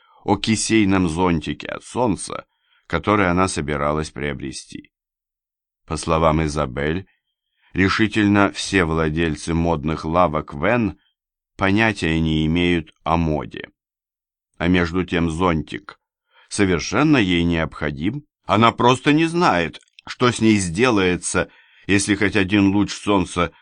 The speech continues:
коснётся её лица. «Так зачем же дело стало?» улыбнулась Марья Петровна. «Езжайте с вашим женихом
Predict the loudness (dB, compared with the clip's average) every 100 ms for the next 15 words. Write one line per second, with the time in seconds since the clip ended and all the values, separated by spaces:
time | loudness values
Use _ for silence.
0 | _ -2 0 4 2 2 -2 0 2 2
1 | 0 -4 -6 -8 -8 _ _ _ _ _
2 | _ _ _ _ 0 2 2 0 -2 -2
3 | -2 0 -2 -2 -2 -2 -2 -4 -6 -6
4 | -4 -4 -6 -12 _ _ _ _ _ 0
5 | 4 4 4 4 2 2 0 2 0 -2
6 | -4 -4 -6 -6 -10 -10 _ _ _ _
7 | _ _ -4 0 0 4 4 4 0 2
8 | 2 2 0 0 2 2 2 0 -2